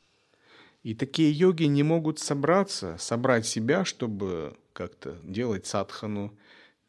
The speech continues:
продолжать самоисследование или делать севу. Они вот в таком размазанном состоянии, потому что нам и так хорошо. На небесный мир уже как бы заработал.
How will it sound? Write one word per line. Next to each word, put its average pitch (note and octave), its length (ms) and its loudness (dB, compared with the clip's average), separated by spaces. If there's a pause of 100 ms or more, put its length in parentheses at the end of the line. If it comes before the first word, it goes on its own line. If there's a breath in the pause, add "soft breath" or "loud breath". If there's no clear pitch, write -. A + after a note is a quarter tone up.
продолжать A2+ 540 -2
самоисследование G2 1200 -4 (1040 soft breath)
или G2 200 -10
делать G2+ 420 -2
севу. G2 520 -4 (220)
Они A#2+ 240 -4
вот C#3 200 -4
в - 80 -16
таком C#3+ 380 2
размазанном C#3+ 640 0
состоянии, G#2 680 -4
потому - 260 -16
что - 160 -12
нам C3+ 180 0
и C#3 40 0
так E3 240 -2
хорошо. F#2 500 -8 (520)
На G2+ 440 -6
небесный C3+ 580 2
мир D3 220 2
уже A#2 260 0
как A2 160 -10
бы G#2 140 -8
заработал. G#2 640 -8